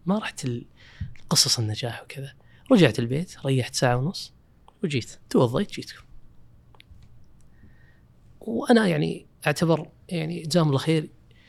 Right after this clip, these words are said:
Speaker 1: يعتبروني قدوة أو مثال وكذا، فأقول لكم: "أنا أولى منكم،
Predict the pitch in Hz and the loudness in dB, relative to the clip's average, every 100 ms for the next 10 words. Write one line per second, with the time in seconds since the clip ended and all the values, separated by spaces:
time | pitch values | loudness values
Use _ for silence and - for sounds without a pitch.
0 | - - - 151 147 156 127 143 135 123 | -20 -20 -4 0 4 4 4 4 4 4
1 | 117 120 - - - 139 143 120 120 170 | 2 -2 -4 -12 -2 2 4 4 2 -2
2 | 208 196 185 226 208 196 226 226 226 202 | -6 -2 4 4 4 2 2 4 6 4
3 | 220 208 - | 2 -2 -6